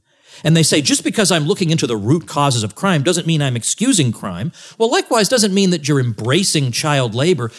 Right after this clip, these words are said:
to at least try to investigate why it is so ubiquitous. Why does it exist? I mean, isn't, aren't you at least curious why, why it exists? And the answer is because without it,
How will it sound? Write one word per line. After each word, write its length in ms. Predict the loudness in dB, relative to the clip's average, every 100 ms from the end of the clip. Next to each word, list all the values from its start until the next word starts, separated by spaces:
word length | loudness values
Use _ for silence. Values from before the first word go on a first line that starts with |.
| -10
to 100 | -4
at 60 | 0
least 240 | 2 0
try 220 | -2 2
to 100 | 2
investigate 600 | 4 2 0 0 0 -2 -4 _
why 580 | -10 -2 0 2 2 0
it 180 | -2 -4
is 220 | -6 -6
so 200 | -2 0
ubiquitous. 720 | 0 -2 -6 -10 -14 -12 -14 -16 _ _ _ -10
Why 380 | -2 2 2
does 160 | 2 2
it 100 | 0
exist? 500 | 0 2 2 2 0
I 40 |
mean, 120 | -2 0
isn't, 240 | -2 -2
aren't 200 | -6 -2
you 60 | 0
at 80 |
least 200 | 2 0
curious 640 | -2 -4 0 2 2 -2 -10 _ _ _ _
why, 320 | -4 0 0
why 300 | 0 0 2
it 80 | 2
exists? 760 | 0 0 0 0 -8 -20 -20 -8
And 140 | -2 2
the 140 | 2
answer 340 | 2 2 0 2
is 440 | 2 0 -2 -12 _ _ _ _ _ _ -8
because 300 | -6 -2 -2
without 480 | 0 2 2 2 2
it, 160 | 0